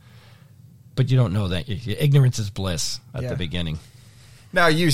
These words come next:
Speaker 2: and like you said, you've got some D one prospects. Uh, I know Nico Brini's going to uconn. You got some other guys that are, uh, committed. What is it like, you know, when you're at B C High, you've gotta have a recruiting pipeline. Guys wanna go play in college.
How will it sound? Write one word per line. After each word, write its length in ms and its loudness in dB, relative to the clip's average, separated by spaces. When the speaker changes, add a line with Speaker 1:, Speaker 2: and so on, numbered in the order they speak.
Speaker 2:
and 120 4
like 240 4
you 40 0
said, 220 0
you've 100 -2
got 240 2
some 120 -2
D 180 4
one 380 4
prospects. 840 0
Uh, 80 0
I 320 2
know 160 0
Nico 360 0
Brini's 360 2
going 220 0
to 200 0
uconn. 280 0
You 60 0
got 180 -2
some 100 -2
other 180 -2
guys 280 -2
that 120 -4
are, 280 -4
uh, 160 -2
committed. 580 -2
What 340 2
is 160 0
it 100 0
like, 420 0
you 80 0
know, 240 4
when 180 -2
you're 140 2
at 120 0
B 120 -2
C 220 -2
High, 240 2
you've 380 0
gotta 320 4
have 260 2
a 60 0
recruiting 480 -2
pipeline. 440 -2
Guys 240 -2
wanna 160 -2
go 140 -2
play 280 -2
in 100 -4
college. 540 0